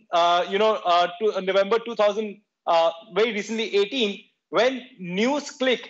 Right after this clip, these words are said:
had reported five series naming these same officials who were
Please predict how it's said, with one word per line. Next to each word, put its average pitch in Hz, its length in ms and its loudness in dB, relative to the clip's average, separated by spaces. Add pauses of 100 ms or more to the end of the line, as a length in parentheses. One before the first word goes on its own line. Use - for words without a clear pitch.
(120)
had 208 240 0
reported 214 520 -2
five 247 300 0
series 226 500 -4 (320)
naming 254 600 0
these 254 340 -4
same 277 320 -2
officials 240 680 0 (220)
who 220 100 2
were 269 160 4